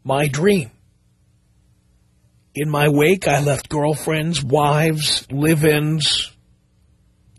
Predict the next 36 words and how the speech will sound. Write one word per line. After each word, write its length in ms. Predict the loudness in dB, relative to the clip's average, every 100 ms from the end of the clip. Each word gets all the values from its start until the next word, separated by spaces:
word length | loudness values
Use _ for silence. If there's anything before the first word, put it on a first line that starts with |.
| -8
eating 320 | -2 0 2
my 160 | 2 2
dust, 680 | 2 2 2 -2 -4 -10 -14 _ _ _ _ _ _ _ _ _ _ _ _ _ _ -20 _
family 520 | -10 -2 -2 0 0 2
members 420 | 0 0 0 0
who 80 | 2
won't 240 | 0 0
talk 280 | 0 0 -2
to 100 | -4
me 120 | -2
anymore. 580 | -2 -2 -2 -2 -4 -8 _ _ _ _ _ _ _ _ _ _ _ _ _ _ _ _ _ _ _ _ _ _
Well, 120 | -4
by 120 | -2
the 80 | 0
same 260 | 0 0 2
token, 320 | 2 2 0
I 60 | 0
came 220 | 0 0
to 60 | 0
the 100 | 0
realization 680 | 0 0 0 0 0 0
that 340 | 0 -2 -6 -12 _ _ _ _ _ _ _ _ _
your 100 | -14
family 440 | -4 -2 0 0 0
and 140 | 0
friends 300 | 2 2 2
will 120 | 0
kill 280 | -2 2 2
you 100 | 2
with 160 | -2 0
kindness, 460 | 0 0 -2 -4
and 80 | -2
they 100 | -2
are 60 | 0
the 80 | -2
biggest 680 | 0 2 2 0 -4 -8